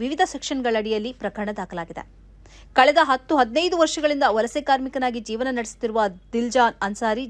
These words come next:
ಜಾರ್ಖಂಡ್ನವರು. ಆದರೆ ಇವರನ್ನ ಬಾಂಗ್ಲಾದೇಶಿ ಎಂದು ಹೇಳಿ ಈ ನಾಲ್ವರು ಆರೋಪಿಗಳು ಹಲ್ಲೆ ನಡೆಸುತ್ತಿದ್ರು. ತಾನು ಜಾರ್ಖಂಡ್ ಮೂಲದವ ಎಂದು ತಿಳಿಸಿದರೂ ಆರೋಪಿಗಳು ಕೇಳಿರಲಿಲ್ಲ. ದಾಖಲೆಗಳನ್ನು ಒದಗಿಸುವಂತೆ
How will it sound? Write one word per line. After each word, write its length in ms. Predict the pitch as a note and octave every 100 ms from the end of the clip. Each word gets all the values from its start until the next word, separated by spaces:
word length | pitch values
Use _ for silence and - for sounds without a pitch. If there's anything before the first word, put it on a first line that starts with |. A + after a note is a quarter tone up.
| A3+
ಜಾರ್ಖಂಡ್ನವರು. 580 | F3+ - G3+ D#3+ D3+ - - _ - - - E4+
ಆದರೆ 180 | D4 F#4+ F4
ಇವರನ್ನ 280 | E4+ E4 C#4+ G#3
ಬಾಂಗ್ಲಾದೇಶಿ 540 | G3+ C#4 C#4+ C4+ - A#3+
ಎಂದು 140 | A#3 G#3+
ಹೇಳಿ 240 | F3+ F#3 A#3+ G#3
ಈ 20 | F#3+ F#3
ನಾಲ್ವರು 360 | G#3+ C#4 C4+ - -
ಆರೋಪಿಗಳು 420 | G3+ F#3 F#3 G3
ಹಲ್ಲೆ 180 | F3+ F#3
ನಡೆಸುತ್ತಿದ್ರು. 500 | E3+ - F3 E3+ E3 - - - - - - -
ತಾನು 260 | D4+ D#4 F4+ C#4+
ಜಾರ್ಖಂಡ್ 440 | A#3+ B3 D4+ F4+ E4
ಮೂಲದವ 320 | D#4 D4 C#4+ C#4+ C4+
ಎಂದು 140 | B3+ G#3+
ತಿಳಿಸಿದರೂ 400 | G3 C#4 C4 F4 - A3
ಆರೋಪಿಗಳು 440 | D#4+ F4 B3+ A#3+ -
ಕೇಳಿರಲಿಲ್ಲ. 440 | F#3+ F#3 F3+ D#3+ - - - -
ದಾಖಲೆಗಳನ್ನು 580 | G#3+ C#4+ D4 E4+ E4+ D#4+ C4+
ಒದಗಿಸುವಂತೆ 480 | C#4 C#4+ C4 B3